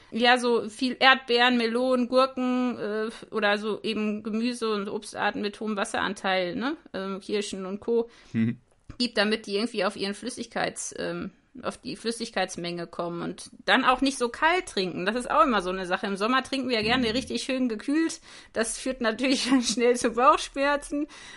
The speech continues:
Speaker 1: und das ist ein Riesenproblem, äh, wenn man, wenn man da nicht drauf achtet. Und ja, immer wieder klein, am besten in regelmäßigen Abständen. Eben genau wie beim Essen. Das macht keinen Sinn, abends total viel zu trinken. Äh, das ist total verkehrt, sondern man sollte eigentlich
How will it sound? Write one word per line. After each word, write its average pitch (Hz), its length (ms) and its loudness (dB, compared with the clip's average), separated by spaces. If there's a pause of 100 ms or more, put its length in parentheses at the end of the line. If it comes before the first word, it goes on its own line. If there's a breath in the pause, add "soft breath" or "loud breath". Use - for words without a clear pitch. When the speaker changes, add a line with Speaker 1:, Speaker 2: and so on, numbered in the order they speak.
(100)
Speaker 1:
und 240 380 4
das 226 160 2
ist 262 180 -4
ein 240 80 0
Riesenproblem, 247 960 0
äh, 220 560 -4
wenn 214 160 -2
man, 220 280 -2
wenn 202 120 -4
man 214 140 -2
da 214 120 0
nicht 226 180 -4
drauf 208 180 -2
achtet. 226 420 -2
Und 214 340 -8 (300 loud breath)
ja, 226 160 2
immer 285 320 2
wieder 285 320 4
klein, 254 460 2
am 233 140 0
besten 262 280 0
in 233 120 -4
regelmäßigen 262 540 0
Abständen. 196 600 -2
Eben 240 340 0
genau 247 260 4
wie 320 100 0
beim 262 160 2
Essen. 240 340 0
Das 202 120 -6
macht 233 180 2
keinen 262 320 4
Sinn, 247 180 0
abends 247 380 6
total 240 320 0
viel 247 240 -6
zu 214 160 -8
trinken. 262 520 -2 (400 loud breath)
Äh, 233 280 2
das 226 180 -2
ist 220 160 -6
total 233 320 2
verkehrt, 233 560 0
sondern 220 380 -2
man 214 160 0
sollte 226 260 -2
eigentlich 247 460 -4